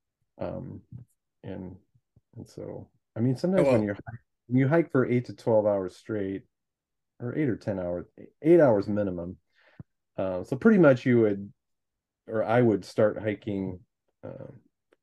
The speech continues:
Speaker 1: pretty much when the sun comes up. I'd start the morning rituals and get the coffee going and the oatmeal, um, and hopefully be hiking within an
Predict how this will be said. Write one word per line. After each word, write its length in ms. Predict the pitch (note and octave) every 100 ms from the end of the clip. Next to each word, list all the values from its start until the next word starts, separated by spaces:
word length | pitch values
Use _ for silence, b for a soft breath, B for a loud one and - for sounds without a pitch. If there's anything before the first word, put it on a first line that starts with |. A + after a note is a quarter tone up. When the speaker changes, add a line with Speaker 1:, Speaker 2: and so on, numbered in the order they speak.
| _ _ _
Speaker 1:
pretty 180 | E3+
much 220 | D3+ A2 -
when 100 | G2
the 80 |
sun 600 | F#2+ - - - A2+ B2+
comes 300 | B2+ C#3+ C3+
up. 280 | C#3 C3+ C3+
I'd 160 | A2 -
start 360 | - A2 G#2+
the 60 | G#2
morning 540 | G2 G#2 G#2 G2+ F#2+ - _ -
rituals 600 | A2 - G#2+ G#2 G2+ G2+
and 240 | G2+ G2 G2+
get 160 | A2
the 80 | -
coffee 380 | - G#2+ G#2 G#2
going 440 | G#2+ G#2 G#2 G#2+
and 120 | G#2 G#2
the 80 |
oatmeal, 680 | A2+ A2+ A#2 A2 A2 G#2+ G#2+ b b b b _ _ _ -
um, 280 | G2+ F#2+ F#2
and 120 | A#2
hopefully 420 | E3 D3+ D3+ A#2+
be 240 | A2 A#2
hiking 540 | G#2 A#2+ A2+ A#2 G#2+ G#2
within 260 | G2 G2+
an 140 | G2+